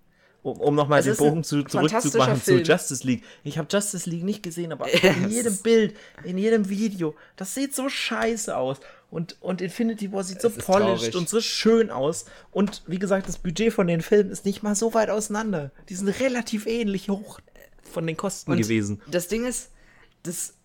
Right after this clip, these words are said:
Speaker 2: Infinity War einfach auch viel spannendere Charaktere zusammengeführt hat. Also, wer denn nicht Comics gelesen hatte, kannte Cyborg. Also,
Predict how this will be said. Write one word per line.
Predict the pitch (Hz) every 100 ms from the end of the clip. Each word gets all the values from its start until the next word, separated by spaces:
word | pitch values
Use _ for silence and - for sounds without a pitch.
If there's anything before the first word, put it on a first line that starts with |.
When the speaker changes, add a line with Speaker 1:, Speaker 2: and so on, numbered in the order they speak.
| _ _ _ _ _
Speaker 2:
Infinity | 160 170 - 240 269 165
War | 156 156 208 - _ _
einfach | 165 208 185
auch | 196 - _ -
viel | - - 247 240
spannendere | - 220 226 202 185
Charaktere | 180 190 180 226 233 233
zusammengeführt | 170 151 147 139 147
hat. | -
Also, | 170 196 - - - - -
wer | 151 196 214 175 214 - - - -
denn | 170 160 156
nicht | 202 220 - _ _ _ _
Comics | - 208 196 -
gelesen | 151 139 135 139
hatte, | 147 165 _ _ -
kannte | 170 175 165
Cyborg. | - 170 170 156 110 95 104 - _ _ _ _ _ _ _
Also, | 175 170 151